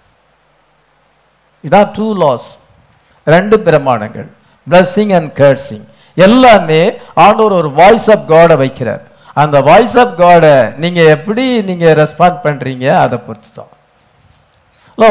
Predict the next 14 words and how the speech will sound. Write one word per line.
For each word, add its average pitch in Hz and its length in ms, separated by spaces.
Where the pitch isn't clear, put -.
voice 233 220
of 247 180
God 220 240
இங்க 190 180
இருக்கிறது, 156 540
இந்த 185 260
பக்கத்துல 220 640
வந்து 185 420
curses 175 480
இருக்கிறது, 160 420
இந்த 147 160
பக்கத்துல 160 460
blessing 160 320
இருக்கிறது. 135 760